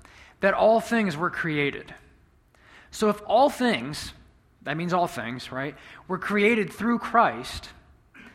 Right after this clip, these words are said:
then he himself cannot be a part of the creation. He cannot be one of the things God created. He has to exist before the creation begins for all the creation to be done through him. There was never a time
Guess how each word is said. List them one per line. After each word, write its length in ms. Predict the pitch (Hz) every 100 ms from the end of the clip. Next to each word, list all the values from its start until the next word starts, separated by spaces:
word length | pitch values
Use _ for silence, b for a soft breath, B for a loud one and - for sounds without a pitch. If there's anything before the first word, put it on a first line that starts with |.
| B B B B _
then 120 | 190
he 240 | 180 247 233
himself 400 | 214 - 233 -
cannot 340 | 185 185 185
be 100 | 190
a 60 | 165
part 260 | - 196
of 120 | 175
the 80 | 151
creation. 560 | 156 143 135 131 - - 139 -
He 120 | 165
cannot 300 | 175 170 156
be 100 | 165
one 180 | 156 175
of 80 | 143
the 60 |
things 280 | - 139 127
God 260 | 131 120 113
created. 280 | 147 143
He 60 | 139
has 120 | 156
to 120 | -
exist 560 | 170 147 220 - - - B B B B
before 320 | 165 - 254
the 60 | 233
creation 440 | 233 196 170 175
begins 380 | 160 156 170 147
for 160 | - 139
all 140 | 151
the 80 | 160
creation 440 | - 147 135 139 131
to 120 | 135
be 100 | 131
done 360 | 127 120 120 - B B B B
through 440 | - 151 151 139
him. 480 | 135 - 165 147 87 - - _ _ _ _ b b b b -
There 120 | 175
was 160 | 170
never 360 | 160 170 185 208
a 100 | 190
time 580 | - 185 156 104 107